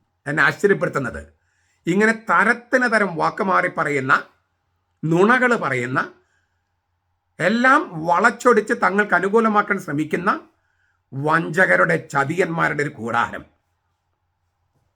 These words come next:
പിന്നെ കോടതി അലക്ഷ്യം ഞാൻ പലപ്പോഴും പറഞ്ഞു കഴിഞ്ഞത്. ആരാണെന്ന് പ്രഖ്യാപിക്കേണ്ടത്? വെറും ഒരു പ്രൈവറ്റ് YouTube ചാനലാണോ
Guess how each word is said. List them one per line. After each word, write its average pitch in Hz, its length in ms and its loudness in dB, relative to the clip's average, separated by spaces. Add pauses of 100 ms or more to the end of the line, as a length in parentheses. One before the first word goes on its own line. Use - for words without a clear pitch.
(2000)
പിന്നെ 180 180 -2
കോടതി 190 360 4
അലക്ഷ്യം 180 400 0 (160)
ഞാൻ 151 180 -2
പലപ്പോഴും 196 440 0
പറഞ്ഞു 196 220 0
കഴിഞ്ഞത്. 139 520 -2 (720)
ആരാണെന്ന് 269 460 4
പ്രഖ്യാപിക്കേണ്ടത്? 170 720 -2 (1120)
വെറും 220 280 4
ഒരു 269 100 2
പ്രൈവറ്റ് 208 380 0
YouTube 220 440 0
ചാനലാണോ 214 800 0